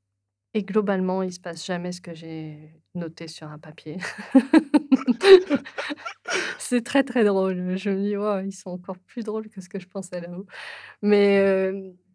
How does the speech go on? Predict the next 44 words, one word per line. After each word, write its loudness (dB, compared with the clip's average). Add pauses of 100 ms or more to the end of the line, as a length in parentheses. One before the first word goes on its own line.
(140)
ouais, 4
c'est 2
une 6
aventure. 2
Tous -8
les 4
jours, 2
c'est -4
une 2
aventure. -2
Donc, -6
je 0
me 2
réveille 2
en 2
me 0
disant, « -2
Ok, -6 (200)
c'est -16
quoi -8
aujourd'hui -6
l'aventure ? -12
Ok, 0 (560)
voilà, -10
c'est -20
ça -8
qui -14
m'est -8
présenté. » -12 (500)
Et 8
puis, 2
il 4
y 4
a, 2 (640)
il -8
y -4
a -4
le, -10
le -16
côté -18
artistique, -14
euh, -14 (680)
chez -12
moi. 0